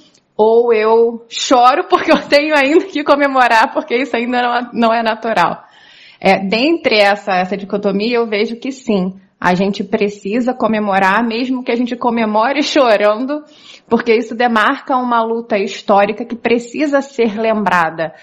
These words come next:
Essas mulheres, assim como muitas outras, elas atravessaram uma situação de desconfiança que muitas vezes é atribuída a elas sim-, pelo simples fato delas serem mulheres, né?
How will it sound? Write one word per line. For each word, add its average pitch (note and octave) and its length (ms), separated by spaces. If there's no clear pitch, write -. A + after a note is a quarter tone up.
Essas A3 380
mulheres, A3 500
assim G#3+ 220
como G#3 160
muitas A3 440
outras, A3+ 440
elas G#3 260
atravessaram A#3+ 1000
uma C4 160
situação A#3 540
de G#3+ 120
desconfiança B3 1200
que A#3 100
muitas A#3 280
vezes A3+ 260
é A#3+ 80
atribuída A#3 540
a A3+ 100
elas A3+ 380
sim-, - 200
pelo A#3+ 220
simples C4 360
fato B3+ 340
delas B3+ 300
serem B3 400
mulheres, G#3 580
né? F#3+ 300